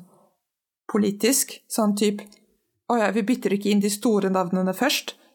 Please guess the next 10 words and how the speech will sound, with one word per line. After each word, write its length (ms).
fordi 240
P 100
S 160
G 120
er 280
ikke 160
et 60
sånt 160
stjernelag, 800
og 380